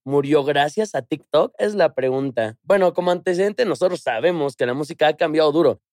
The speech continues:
O sea, porque antes, hasta en la manera de promocionarte, quizás el hit o la cosa en la que funcionaban las disqueras era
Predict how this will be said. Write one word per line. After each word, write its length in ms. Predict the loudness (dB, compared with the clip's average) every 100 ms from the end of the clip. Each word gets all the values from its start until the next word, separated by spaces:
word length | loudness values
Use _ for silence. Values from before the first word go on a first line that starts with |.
| _ _
O 60 | 2
sea, 120 | 2
porque 380 | 0 -2 0 0
antes, 420 | 0 -2 -4 -2 -4
hasta 240 | 0 0
en 80 | 0
la 40 |
manera 300 | -2 0 2
de 60 | 0
promocionarte, 720 | -2 -6 -4 -4 -2 -4 -8
quizás 400 | -2 2 2 2
el 260 | 2 2 0
hit 240 | -4 -2 2
o 180 | 2
la 140 | 4 2
cosa 500 | -2 0 2 2 2 _ _
en 140 | -2 -2
la 80 | -2
que 120 | -4
funcionaban 440 | -6 -6 -4 0
las 140 | 0 0
disqueras 480 | -4 0 2 2
era 360 | 2 4 4